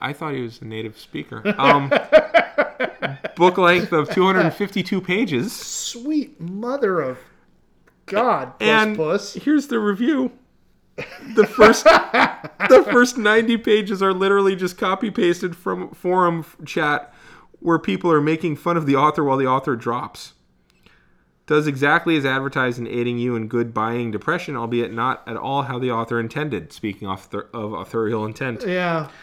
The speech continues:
Speaker 1: "Just a taste of what this book includes. The first ninety pages are literally just a copy-pasted forum chat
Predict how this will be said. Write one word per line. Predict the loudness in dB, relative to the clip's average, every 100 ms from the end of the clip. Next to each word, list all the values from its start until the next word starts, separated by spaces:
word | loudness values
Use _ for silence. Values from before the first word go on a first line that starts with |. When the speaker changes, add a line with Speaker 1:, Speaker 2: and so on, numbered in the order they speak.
| -20 _
Speaker 1:
"Just | -4 -2 -2
a |
taste | 2 2 2
of | -2
what | -2
this | -2
book | -4 -4
includes. | -2 2 0 -2
The |
first | -4 -2
ninety | -2 -2
pages | 0 -2 0
are | -2
literally | 0 2 2 0
just | -4
a | -6
copy-pasted | -6 -4 -4 -4 -6 -8
forum | -6 -4 -4
chat | -4 -6 -8